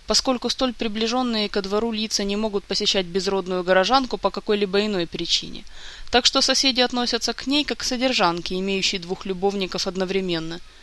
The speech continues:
Мужики не дают проходу, причём никого не пугает её проклятие.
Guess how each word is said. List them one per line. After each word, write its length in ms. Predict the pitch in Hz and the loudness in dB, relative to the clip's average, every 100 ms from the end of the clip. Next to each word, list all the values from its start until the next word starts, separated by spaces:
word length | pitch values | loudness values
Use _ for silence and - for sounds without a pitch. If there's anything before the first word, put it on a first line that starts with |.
| - - - | -18 -16 -4
Мужики 360 | 214 240 247 302 | 2 4 8 8
не 100 | 262 | 8
дают 280 | 220 220 | 2 0
проходу, 520 | - 208 - 220 220 208 | 0 -4 -2 -4 -4 -4
причём 420 | 190 - 220 214 | -4 -4 -2 -4
никого 320 | 208 214 214 | -2 -2 -2
не 100 | 208 | -2
пугает 480 | 202 196 202 185 196 | -4 4 6 6 4
её 120 | 190 | -2
проклятие. 760 | - 185 196 185 170 - 175 | 0 -2 2 0 0 -4 -8